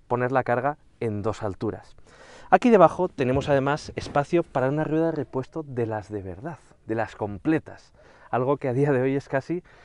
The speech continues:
como un unicornio en la industria del automóvil. De hecho, esta unidad lleva un quitante y pinchazos, pero si quisiéramos, podría caber aquí una rueda de repuesto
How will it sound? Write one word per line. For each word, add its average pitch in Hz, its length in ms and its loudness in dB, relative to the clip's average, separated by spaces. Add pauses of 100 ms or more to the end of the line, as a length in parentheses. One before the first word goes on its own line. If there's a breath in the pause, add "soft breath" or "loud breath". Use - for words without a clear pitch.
(100)
como 117 240 -4
un 151 120 4
unicornio 147 520 0
en 156 60 0
la 139 60 2
industria 120 300 -2
del 107 60 4
automóvil. 113 480 2 (380 soft breath)
De 123 100 2
hecho, 139 160 2
esta 147 200 4
unidad 127 340 4 (160)
lleva 113 180 -2
un 113 80 -4
quitante 107 380 -4
y - 20 -14
pinchazos, 98 580 -4 (280 soft breath)
pero 190 180 4
si 185 160 -2
quisiéramos, 151 560 0
podría 135 480 0
caber 131 260 4
aquí 139 220 0
una 131 160 0
rueda 131 200 -4
de 135 40 0
repuesto 127 540 -6